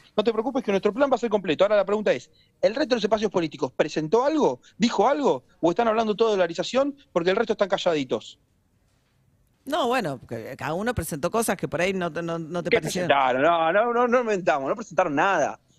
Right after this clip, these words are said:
Speaker 1: ¿Qué dijeron? ¿Qué van a hacer?
Speaker 2: ¿A vos te
Speaker 1: Nosotros
Speaker 2: parece que
Speaker 1: dijimos
Speaker 2: ustedes
Speaker 1: los
Speaker 2: son
Speaker 1: pe-, nosotros somos, nosotros somos los que, nosotros somos los médicos que te decimos, "Te vamos a meter en el quirófano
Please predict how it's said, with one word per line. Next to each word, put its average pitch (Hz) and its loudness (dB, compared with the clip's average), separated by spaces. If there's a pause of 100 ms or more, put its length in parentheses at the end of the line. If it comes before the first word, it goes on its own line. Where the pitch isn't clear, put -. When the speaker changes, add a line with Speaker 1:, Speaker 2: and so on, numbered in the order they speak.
(100)
Speaker 1:
¿Qué 214 0
dijeron? 135 0
¿Qué 185 2
van 208 2
a 175 -2
hacer? 131 -2 (960)
Speaker 2:
¿A 180 -2
vos 208 -2
te 262 0
Speaker 1:
Nosotros 233 2
Speaker 2:
parece 208 2
que 262 0
Speaker 1:
dijimos 208 4
Speaker 2:
ustedes 208 2
Speaker 1:
los 170 0
Speaker 2:
son - -20
Speaker 1:
pe-, - -20
nosotros 220 2
somos, 233 -4 (260)
nosotros 254 -2
somos 240 2
los 190 -2
que, - -4
nosotros 226 2
somos 208 0
los 170 2
médicos 214 0 (160)
que 165 -2
te 175 -8
decimos, 190 0
"Te 220 2
vamos 247 2
a 214 2
meter 196 2
en 226 2
el 180 -2
quirófano 196 -2